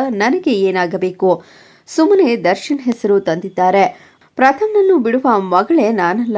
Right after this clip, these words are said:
ಎಂದು ಕಿಡಿಕಾರಿದರು. ನಟ ಪ್ರಥಮ್ಗೆ ಜೀವ ಬೆದರಿಕೆ ಪ್ರಕರಣಕ್ಕೆ ಸಂಬಂಧಿಸಿದಂತೆ ಆರೋಪಿಗಳಾದ ಯಶಸ್ವಿನಿ ಬೇಕರಿ ರಘು ದೊಡ್ಡಬಳ್ಳಾಪುರದ ಜೆ ಎಂ ಎಫ್ ಸಿ ಕೋರ್ಟ್ಗೆ ಶರಣಾದರು. ನಟ ಪ್ರಥಮ್ಗೆ ಜೀವ ಬೆದರಿಕೆ ಪ್ರಕರಣಕ್ಕೆ ಸಂಬಂಧಿಸಿದಂತೆ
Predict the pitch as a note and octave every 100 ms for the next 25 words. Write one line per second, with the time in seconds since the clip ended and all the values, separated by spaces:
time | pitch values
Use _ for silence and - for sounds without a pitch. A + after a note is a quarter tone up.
0 | G3 G3 B3 A3+ A#3+ B3 A#3+ D#4 D4+ G#3+
1 | E3+ G3 G3 F#3+ - _ _ _ - -
2 | - B3 C#4+ G4 F#4 A#3 B3 B3 A#3 G#3
3 | F3 A3+ C#4+ A#3 F3+ F3 G#3 G#3 G3 G3
4 | F3+ A3+ G#3+ G3 G3+ F#3+ G3 F3+ F#3+ G3
5 | - F#3+ A#3 A3+ - - - A3+ B3 D4
6 | F#4 F4+ G#3 G3 A3+ D4 G#3+ B3+ - A3
7 | C4+ E4 F4 - C#4 A#3+ B3 F#3 G3+ A3
8 | C4 A#3+ F#3+ F3+ G#3+ F3 G3 G3+ C4 A#3
9 | G3 G3 B3+ B3 A#3+ F#3 - - - -
10 | F#3 C#4 F#4 G4+ F#4 C4 B3 - A#3+ A#3+
11 | F#3+ A3 - G#3 A#3 G3 A3 A#3+ G3 F#3
12 | G3 E3+ G#3+ D4+ D4 G#3+ A#3+ C4+ B3 A3
13 | G3+ B3+ A#3 F#3+ G3 G#3+ G#3 G3+ F#3 F#3+
14 | G#3 A3+ G3 G3 F#3+ F#3 G3+ G3+ F3 F#3
15 | - A3